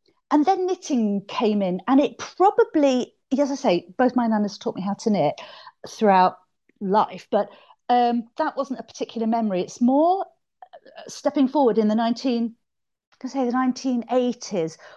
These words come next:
when I was working in Covent Garden and walked past Patricia Roberts' knitting shop. Um,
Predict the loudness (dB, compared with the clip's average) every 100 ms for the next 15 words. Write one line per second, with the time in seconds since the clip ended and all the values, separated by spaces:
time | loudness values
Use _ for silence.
0 | -6 -6 0 -2 0 -2 -2 -2 -4 -2
1 | 0 0 -4 -6 -6 0 0 0 -4 -6
2 | 0 0 0 -6 -20 _ _ _ -20 -20
3 | _ _ -18 -16 -12 -6 -6 -2 -4 -4
4 | -20 -20 _ _ _ -2 0 0 -2 -4
5 | 0 0 0 -2 -16 -20 -20 -12 0 4
6 | 6 6 4 0